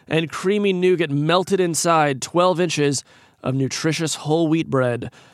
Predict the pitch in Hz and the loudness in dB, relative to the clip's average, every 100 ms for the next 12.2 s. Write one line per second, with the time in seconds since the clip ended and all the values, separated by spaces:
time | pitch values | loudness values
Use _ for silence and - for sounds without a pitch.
0 | _ - 156 165 208 220 208 180 185 185 | _ -6 0 2 4 2 0 -2 0 0
1 | 185 185 180 156 160 160 160 170 175 175 | 2 2 2 -2 -4 -4 0 0 0 0
2 | 151 139 175 160 170 165 156 131 151 135 | -4 0 -2 -2 0 0 0 -2 -2 0
3 | 156 - 156 156 151 165 160 156 151 151 | -2 -2 -2 2 2 2 0 -2 -2 0
4 | 147 147 147 139 147 147 147 147 139 143 | 0 0 -2 -4 -4 -4 -4 -4 -4 -4
5 | - - 139 139 143 143 143 135 131 - | -6 -6 -6 -6 -4 -2 0 -2 -4 -4
6 | 139 135 143 135 131 127 127 127 120 120 | -6 -4 -2 -2 0 0 0 -2 -2 -2
7 | 120 - _ _ - - 147 135 139 131 | -4 -6 _ _ -6 0 0 2 2 2
8 | 127 - _ _ _ _ - - 147 - | -2 -6 _ _ _ _ -8 -2 -2 -2
9 | - 123 107 - 147 139 143 151 160 147 | -2 0 0 -2 -2 2 2 2 0 2
10 | 131 127 - 67 - - 147 156 165 147 | 0 -2 -2 -4 -6 0 2 2 2 0
11 | - 135 127 127 127 120 113 - 113 107 | 0 -2 0 -2 -2 -2 -2 -2 -2 -2
12 | 107 113 | -4 -6